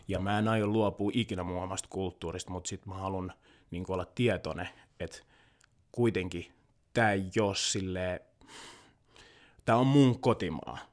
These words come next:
Suomi on mun kotimaa, mut samaan aikaan tää ei oo kuitenkaan silleen mun kotimaa monen muun silmissä.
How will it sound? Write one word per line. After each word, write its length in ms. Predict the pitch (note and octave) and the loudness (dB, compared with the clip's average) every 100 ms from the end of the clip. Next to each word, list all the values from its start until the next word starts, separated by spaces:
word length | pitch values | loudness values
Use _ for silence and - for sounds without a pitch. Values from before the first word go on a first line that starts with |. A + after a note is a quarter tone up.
| _ | _
Suomi 400 | - B2+ G2+ G2+ | -4 0 2 2
on 120 | G2+ | 0
mun 140 | G2+ F2+ | 0 -2
kotimaa, 440 | F#2 F2 E2 C#2+ | -4 -4 -6 -6
mut 180 | F2 E2+ | -6 -4
samaan 300 | G#2+ G2 F#2 | -4 -2 -2
aikaan 340 | E2+ - E2 | -4 -4 -6
tää 240 | D#2+ F2+ E2+ | -2 -2 -2
ei 220 | F2 F#2 | -2 -2
oo 320 | F#2 E2+ - _ _ - | -2 -2 -6 _ _ -2
kuitenkaan 560 | A2 G2 E2+ E2 C2+ | 0 0 -4 -6 -6
silleen 400 | - E2+ E2 E2 | -6 -6 -8 -8
mun 180 | F#2+ F#2 | -8 -8
kotimaa 420 | F2 F#2 F2+ F2 | -8 -8 -6 -8
monen 280 | F2+ F2+ F2 | -6 -6 -6
muun 280 | F2 F2 D#2+ | -6 -6 -6
silmissä. 680 | - F#2 F2 D#2+ - - | -6 -6 -6 -6 -4 -4